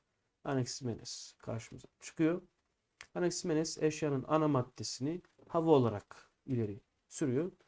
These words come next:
Thales ne demişti? Su demişti. Ane-, e, Anaximandros, aperyon yani sınırsız, sonsuz, ezeli olan demişti. Sonu, e,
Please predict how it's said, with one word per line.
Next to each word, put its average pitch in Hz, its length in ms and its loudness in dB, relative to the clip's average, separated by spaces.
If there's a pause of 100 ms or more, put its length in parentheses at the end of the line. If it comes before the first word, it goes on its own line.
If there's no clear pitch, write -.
(400)
Thales 151 520 2 (160)
ne 143 120 0
demişti? 110 360 -6
Su 147 180 -2
demişti. 151 580 -2
Ane-, 131 280 -2 (120)
e, 117 360 -4
Anaximandros, 123 1700 0
aperyon 123 540 0
yani 117 260 -2
sınırsız, 123 500 -4
sonsuz, 117 460 -6
ezeli 123 400 4
olan 113 360 -2 (640)
demişti. 170 460 -4 (380)
Sonu, 151 540 2 (160)
e, 127 60 -8